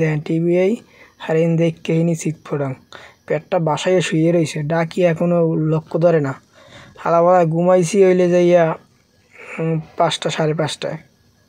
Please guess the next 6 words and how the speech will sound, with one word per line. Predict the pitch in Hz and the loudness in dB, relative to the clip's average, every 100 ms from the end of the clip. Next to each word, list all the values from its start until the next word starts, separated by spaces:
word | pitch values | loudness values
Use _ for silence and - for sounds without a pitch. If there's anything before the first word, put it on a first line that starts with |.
| _ _ _ | _ _ _
আর | - 165 | -6 -2
এখন | 160 165 160 | 0 2 0
বাজে | 160 160 160 | 0 0 0
নয়টা। | 156 151 143 139 _ - - - _ _ - _ _ _ _ - | 0 -2 -6 -8 _ -20 -20 -20 _ _ -20 _ _ _ _ -8
এই | 151 | -4
হলো | 151 | -2